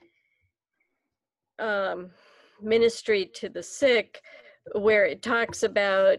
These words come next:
if the person is unable to eat or drink,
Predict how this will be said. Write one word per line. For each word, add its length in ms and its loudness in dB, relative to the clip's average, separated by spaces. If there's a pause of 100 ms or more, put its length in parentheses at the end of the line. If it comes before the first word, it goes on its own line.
if 420 0 (280)
the 400 -2 (120)
person 520 0
is 580 -8 (360)
unable 840 0 (340)
to 340 -10 (100)
eat 340 -10
or 140 -4
drink, 540 -4